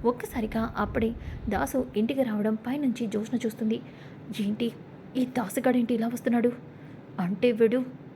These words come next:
నిజం చెప్పడానికే వస్తున్నట్టున్నాడు. ఇప్పుడు కనుక వీడిని నేను ఆపకపోతే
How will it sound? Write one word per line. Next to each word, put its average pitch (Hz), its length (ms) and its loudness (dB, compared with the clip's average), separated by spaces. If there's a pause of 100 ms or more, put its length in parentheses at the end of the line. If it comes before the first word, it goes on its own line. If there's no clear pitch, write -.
(140)
నిజం 226 260 2
చెప్పడానికే 254 520 4
వస్తున్నట్టున్నాడు. 226 640 2 (600)
ఇప్పుడు 185 220 -4
కనుక 208 240 2
వీడిని 226 280 4
నేను 214 200 4
ఆపకపోతే 247 680 0